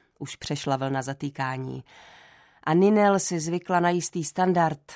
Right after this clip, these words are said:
Být ženou pronásledovaného a hladovějícího abstrakcionisty se jí vůbec nezamlouvalo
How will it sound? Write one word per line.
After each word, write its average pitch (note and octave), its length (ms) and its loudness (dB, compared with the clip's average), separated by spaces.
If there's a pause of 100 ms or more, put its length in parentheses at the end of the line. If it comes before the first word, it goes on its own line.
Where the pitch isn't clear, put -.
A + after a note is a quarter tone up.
(480)
Být C#3+ 240 -2
ženou D3 340 0
pronásledovaného D#3 1200 0
a C#3 40 -4
hladovějícího D3 960 -4 (200)
abstrakcionisty D#3+ 1160 -4
se D#3 160 -4
jí D3+ 140 0
vůbec F#3 420 -4
nezamlouvalo C3 720 -4